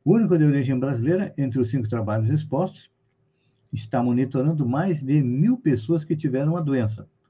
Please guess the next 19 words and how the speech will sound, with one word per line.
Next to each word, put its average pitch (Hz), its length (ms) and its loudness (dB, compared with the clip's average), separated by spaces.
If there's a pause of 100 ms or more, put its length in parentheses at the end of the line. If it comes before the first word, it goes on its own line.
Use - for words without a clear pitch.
(520)
analisando 113 640 2
sua 110 180 -4
qualidade 107 520 0
de 127 40 0
vida 185 320 0
e 170 120 0
os 175 120 -2
impactos 143 560 -2
de 151 120 2
longo 160 320 0
prazo 143 400 -2
após 127 340 -4
a 123 80 -2
alta 127 380 -4
hospitalar. 110 720 -6 (840)
Tá 170 100 -6
aí, 107 120 -2
olha. 92 320 -8 (1800)
Ah, 98 720 2